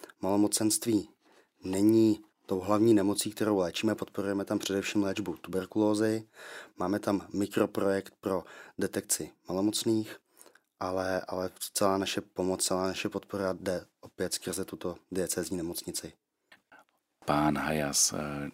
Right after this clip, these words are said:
Speaker 2: akým spôsobom vy vnímate možno takú tú duchovnú zložku alebo duchovnú stránku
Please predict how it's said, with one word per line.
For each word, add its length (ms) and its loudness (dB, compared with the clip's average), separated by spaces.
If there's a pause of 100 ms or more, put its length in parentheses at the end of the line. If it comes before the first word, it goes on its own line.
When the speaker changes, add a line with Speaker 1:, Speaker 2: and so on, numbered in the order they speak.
(120)
Speaker 2:
akým 160 0
spôsobom 960 0
vy 240 0
vnímate 720 0 (960)
možno 240 -6
takú 240 -6
tú 80 -4
duchovnú 400 -2
zložku 560 -4
alebo 240 0
duchovnú 320 -2
stránku 760 0